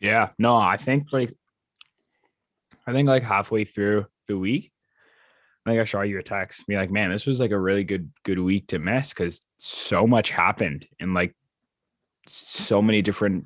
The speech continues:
like, <laughs> aspects of sports. Um, so it's good to be back.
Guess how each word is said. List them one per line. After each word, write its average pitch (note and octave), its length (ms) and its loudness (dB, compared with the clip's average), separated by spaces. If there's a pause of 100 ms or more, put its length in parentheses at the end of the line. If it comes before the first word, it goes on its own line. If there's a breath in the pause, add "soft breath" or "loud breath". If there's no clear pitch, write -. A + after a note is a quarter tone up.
like, D#2+ 220 -4 (460)
<laughs> - 340 -20
aspects - 720 -2
of A2 60 -6
sports. - 580 -2 (680 loud breath)
Um, F2+ 840 0 (440)
so F#2+ 640 0 (560)
it's - 80 -16
good B2+ 200 2
to - 100 -10
be B2 80 0
back. G#2+ 440 0